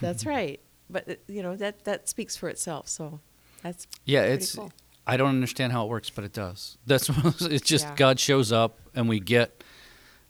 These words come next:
Speaker 2: people get to know who they are, and their heart now has a choice. And I always believe that a renewed heart will always choose truth.
Speaker 3: Mm.
Speaker 2: Right now, some of those areas where you're stuck in fear, shame, or guilt,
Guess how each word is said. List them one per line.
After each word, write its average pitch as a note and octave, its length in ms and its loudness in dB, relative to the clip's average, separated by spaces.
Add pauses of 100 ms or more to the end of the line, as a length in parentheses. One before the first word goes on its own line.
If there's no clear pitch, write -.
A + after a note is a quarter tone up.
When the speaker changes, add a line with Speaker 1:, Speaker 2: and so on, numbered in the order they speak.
(560)
Speaker 2:
people A#2+ 260 -4
get B2+ 220 2
to C3+ 80 4
know A#2 400 4
who C3+ 320 -2
they B2 180 2
are, G#2 260 6
and G#2+ 160 -2
their G2 120 -4
heart A2+ 360 0
now G#2+ 340 -2
has G2+ 260 -6
a F#2+ 80 -10
choice. G#2+ 640 -2
And G#2+ 100 -2
I A2 80 0
always C3 480 2
believe G#2 840 -6 (360)
that G#2 160 0
a - 20 0
renewed G#2 400 0
heart G2+ 300 -4
will G2 200 -12
always G2+ 380 -6
choose - 400 -10
truth. - 560 -12 (100)
Speaker 3:
Mm. F3+ 40 -12 (260)
Speaker 2:
Right C3 220 4
now, B2 220 2
some A2+ 200 -2
of A2 60 0
those G#2 180 -4
areas G2 320 -2
where G2+ 100 -8
you're F#2 140 -8
stuck - 560 -6
in F#2 80 -8
fear, G2+ 240 -6
shame, G2+ 260 -6
or F2 80 -8
guilt, F#2 380 -10